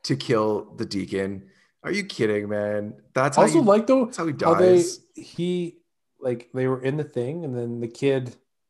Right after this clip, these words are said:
Speaker 2: they actually got the kid again. I was like, "Oh shit, okay, I wasn't expecting that." So that was cool.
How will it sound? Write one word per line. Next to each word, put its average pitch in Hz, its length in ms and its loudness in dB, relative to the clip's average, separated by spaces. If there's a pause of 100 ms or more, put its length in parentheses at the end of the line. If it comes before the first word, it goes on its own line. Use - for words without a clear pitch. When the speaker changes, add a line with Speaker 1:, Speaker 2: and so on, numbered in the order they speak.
(220)
Speaker 2:
they 123 180 -6
actually 139 400 -2
got 123 200 -4
the 117 60 -8
kid 139 200 -6
again. 95 260 -10
I 110 140 -20
was 123 80 -10
like, 135 100 -6
"Oh 262 100 2
shit, 202 340 -6
okay, 110 220 -8
I 104 60 -4
wasn't 143 220 0
expecting 123 680 -4 (500)
that." 113 540 -2
So 123 120 2
that 127 120 4
was 131 140 -4
cool. 104 460 -4